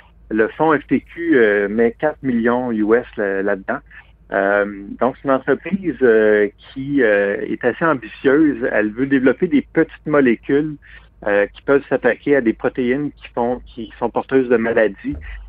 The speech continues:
Et, euh, c'est souvent des, des, des maladies qui ont, dont on a essayé par tous les moyens de les traiter sans succès. Donc, on pense, on espère qu'avec ces petites molécules-là, on va réussir à, à traiter ces maladies-là. Euh, donc, euh, c'est, c'est quand même beaucoup d'argent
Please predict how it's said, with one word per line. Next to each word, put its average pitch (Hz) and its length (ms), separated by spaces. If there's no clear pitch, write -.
Et, 113 280
euh, 98 340
c'est 117 120
souvent 120 260
des, 104 280
des, 98 220
des 95 140
maladies 104 380
qui - 80
ont, 95 320
dont 101 240
on 117 120
a 104 60
essayé 120 300
par 110 220
tous 147 60
les 139 100
moyens 110 480
de 107 80
les 101 160
traiter 117 640
sans 110 180
succès. - 440
Donc, 107 180
on 107 120
pense, 123 340
on 113 120
espère 139 400
qu'avec 113 260
ces - 100
petites - 360
molécules-là, 113 580
on 117 60
va 101 120
réussir 104 520
à, 95 280
à 92 40
traiter - 440
ces 123 80
maladies-là. 101 580
Euh, 101 540
donc, 127 280
euh, 101 300
c'est, 123 200
c'est 113 60
quand 120 140
même 143 200
beaucoup 127 220
d'argent 120 500